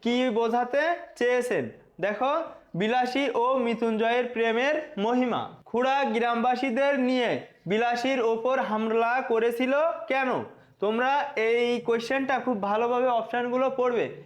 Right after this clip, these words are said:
এবং কমেন্টে জানাবে এর সঠিক উত্তরটা কি। এটা তোমাদের জন্য আমি রেখে গেলাম। বিলাসী ভয়ে নীলবর্ণ হয়ে গেল কেন?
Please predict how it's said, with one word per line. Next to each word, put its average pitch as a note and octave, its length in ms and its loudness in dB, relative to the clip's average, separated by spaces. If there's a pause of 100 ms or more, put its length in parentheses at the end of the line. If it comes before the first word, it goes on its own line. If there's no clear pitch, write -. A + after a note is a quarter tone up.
এবং A3+ 300 2
কমেন্টে A#3 420 2
জানাবে A3+ 480 2 (220)
এর A#3 100 0
সঠিক A3+ 400 -2
উত্তরটা C4 600 0 (180)
কি। G3 300 0 (180)
এটা G#3+ 200 0
তোমাদের A3+ 420 0
জন্য C4 240 0
আমি C4 340 0 (160)
রেখে A3 300 0
গেলাম। D3 340 -4 (220)
বিলাসী C4 520 2
ভয়ে A3+ 440 0
নীলবর্ণ A#3+ 580 0
হয়ে A#3 380 2
গেল A3+ 220 0 (360)
কেন? B3 360 0